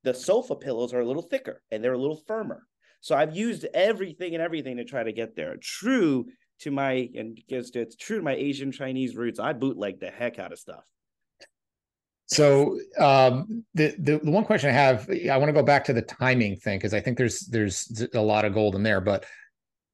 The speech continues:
Speaker 2: also talk about, like, p-, that the people aren't seeing you for this type of service, or really anyone who has your role, they're not seeing you just because they're hurt,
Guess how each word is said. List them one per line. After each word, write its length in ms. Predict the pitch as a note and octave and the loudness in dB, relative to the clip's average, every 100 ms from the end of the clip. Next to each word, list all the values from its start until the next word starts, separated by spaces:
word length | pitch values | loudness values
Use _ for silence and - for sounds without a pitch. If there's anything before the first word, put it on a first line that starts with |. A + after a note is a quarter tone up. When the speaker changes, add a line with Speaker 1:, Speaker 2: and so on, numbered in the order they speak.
| _ _ | _ _
Speaker 2:
also 240 | D#3 G3+ A3+ | 2 2 2
talk 160 | F#3 | 0
about, 240 | E3+ D3 C#3 | 4 4 6
like, 240 | B2+ - G2+ F#2+ | 2 2 -6 -4
p-, 220 | F3 C3 _ _ - | -4 -4 _ _ -2
that 420 | A#2+ A#2 - A2 | 2 2 0 -4
the 120 | A2+ | -2
people 400 | - G#3+ A#3 - | 0 0 0 0
aren't 240 | C#3+ D3 - | 0 0 -2
seeing 380 | - D#3 D#3+ | 0 2 4
you 100 | C3+ | 4
for 160 | B2 A#2+ | 2 2
this 180 | A2+ - | 0 0
type 260 | - B2+ | 0 0
of 80 | G#2+ | 0
service, 540 | - C3 B2+ F#2 A2 A#2 | 0 4 4 2 -2 -2
or 120 | A2 | 2
really 280 | C3+ B2 A2 | 4 4 2
anyone 320 | D3 B2+ G#2 | 2 2 2
who 100 | A2 | 2
has 260 | G2+ G#2 | 2 0
your 100 | G2 | -2
role, 260 | F#2+ A#2+ A#2+ | 0 2 4
they're 120 | A2+ | 2
not 200 | D3+ A#3 | 0 0
seeing 240 | - E3+ E3 | 0 2 4
you 120 | A#2 | 2
just 340 | G2+ C3 - | 2 0 0
because 400 | C3+ A#2+ C3 A#2+ | -4 0 2 2
they're 140 | A2+ G#2 | 0 -2
hurt, 380 | - A3+ - | 0 0 0